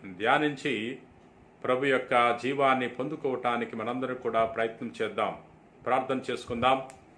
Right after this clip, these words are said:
ప్రేమ కలిగిన ప్రభువా, దయగిన సర్వేశ్వర, ప్రభువా, నిన్ను స్తుతిస్తున్నాం, మహింపరుస్తున్నాం, ఘనపరుస్తున్నాం.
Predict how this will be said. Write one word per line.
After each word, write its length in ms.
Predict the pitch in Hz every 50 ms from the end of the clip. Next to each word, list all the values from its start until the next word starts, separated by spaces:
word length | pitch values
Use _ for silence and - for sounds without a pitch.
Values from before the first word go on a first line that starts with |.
| - - - - - - - - - - - - -
ప్రేమ 220 | 139 139 143 147
కలిగిన 300 | 143 143 143 139 143 143
ప్రభువా, 500 | 131 - 143 139 135 135 147 151 151 151
దయగిన 400 | 143 127 135 135 135 131 135 131
సర్వేశ్వర, 800 | 131 - 135 123 120 127 131 131 131 - - 127 120 113 98 90 - - - - - - - - - - - - - -
ప్రభువా, 320 | 120 117 127 135 139 139
నిన్ను 220 | 139 139 143 131
స్తుతిస్తున్నాం, 760 | - 151 147 - 160 143 - - 151 139 131 127 123 120 117
మహింపరుస్తున్నాం, 840 | 120 113 131 151 143 - 135 127 123 120 - - 120 117 117 117 110
ఘనపరుస్తున్నాం. 840 | 107 113 123 123 - 127 120 113 - - 127 113 110 107 98 87